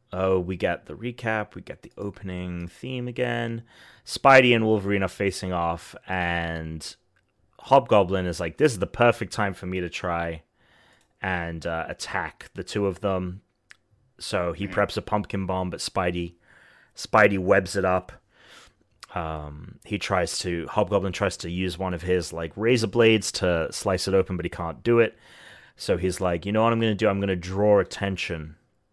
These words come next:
Speaker 1: to this conflict, and then I'll have Landon take out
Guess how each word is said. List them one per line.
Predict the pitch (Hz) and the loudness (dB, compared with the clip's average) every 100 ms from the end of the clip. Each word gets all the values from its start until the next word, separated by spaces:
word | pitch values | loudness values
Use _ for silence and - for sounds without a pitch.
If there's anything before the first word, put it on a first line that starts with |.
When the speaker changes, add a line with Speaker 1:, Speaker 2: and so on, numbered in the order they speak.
| _ | _
Speaker 1:
to | - | -10
this | 87 90 85 | -4 -4 -4
conflict, | - 78 85 82 - 73 - - - _ _ _ _ | -8 -8 -8 -8 -10 -12 -12 -20 -20 _ _ _ _
and | 92 90 | -4 -2
then | 85 82 | -2 -2
I'll | 80 | -4
have | 87 87 80 | -2 -2 -4
Landon | 87 90 95 92 87 82 78 - | -6 -4 -4 -4 -4 -6 -8 -10
take | 90 80 | -8 -8
out | 73 73 67 | -10 -10 -10